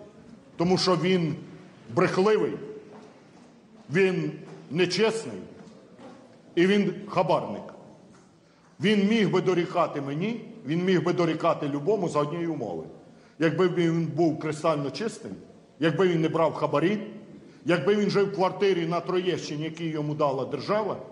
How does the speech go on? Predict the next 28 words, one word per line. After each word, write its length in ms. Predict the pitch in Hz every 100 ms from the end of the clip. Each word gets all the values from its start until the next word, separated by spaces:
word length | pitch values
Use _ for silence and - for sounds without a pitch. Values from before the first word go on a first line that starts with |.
| - - - - - _ _ - -
і 100 | 160
якби 380 | 185 185 165 202
його 240 | 202 196
квартири, 680 | - 190 185 - 196 165 156
машини, 680 | 147 165 - 190 185 156 147
бізнеси 600 | 127 202 175 131 143 151
і 20 |
так 240 | 143 170 160
далі 260 | 208 190
не 120 | 165 151
були 240 | 160 175
позаписувані 760 | 165 147 151 170 156 160 143 147
на 160 | 143
жінок, 460 | 135 139 165 214 - - - -
на 140 | - 175
бухгалтерів, 720 | 156 139 170 185 202 202 202
на 100 | 175
водіїв 520 | 151 151 151 151 220
і 80 | 185
на 120 | 175
помічників. 640 | 170 175 170 - 156 113 87 - - - -
От 140 | 170
тоді 260 | 185 185 254
він 180 | 214
міг 200 | 170 208
би 80 | 208
щось 280 | 190 190 -
мені 280 | 175 175